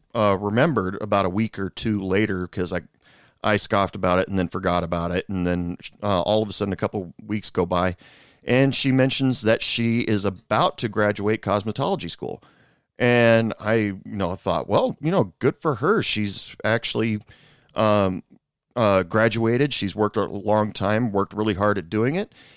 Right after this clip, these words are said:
So, uh, y-, you know, look, I wanna do something nice for her." And all of a sudden, well, she wanted that album. I'm gonna go to Tower Records. I'm not being paid to say Tower Records either. And I'm saying that a lot this episode, people. I'm really sorry.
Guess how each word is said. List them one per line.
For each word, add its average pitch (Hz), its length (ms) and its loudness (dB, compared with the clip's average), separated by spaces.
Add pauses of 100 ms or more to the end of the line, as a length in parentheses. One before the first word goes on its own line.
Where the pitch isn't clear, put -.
(200)
So, 113 580 4 (220)
uh, 104 420 2 (100)
y-, - 200 -12
you 120 160 0
know, 110 180 0
look, - 220 -4
I 277 140 -2
wanna 330 200 0
do 262 160 -4
something 220 300 -2
nice 220 240 0
for 87 260 -4
her." 95 120 -2
And 101 300 -2 (760)
all 127 180 6
of 120 80 0
a 113 40 0
sudden, 117 360 0
well, 139 160 2
she 135 160 0
wanted 165 340 -2
that 95 300 -2
album. 123 500 0 (320)
I'm 196 120 4
gonna 196 120 4
go 139 160 6
to 120 60 -2
Tower 147 280 2
Records. - 460 0 (240)
I'm 101 80 -4
not 92 140 0
being 92 220 -2
paid 87 180 -4
to 85 40 -8
say 90 140 -4
Tower 82 240 -4
Records 76 260 -10
either. 62 200 -12 (500)
And 117 500 2 (180)
I'm 117 200 -14
saying 143 280 2
that 104 180 2
a 82 40 -6
lot 87 280 -2
this - 220 -8
episode, 95 380 -4
people. 90 300 -4
I'm 87 160 0
really 82 180 -6
sorry. 78 380 -6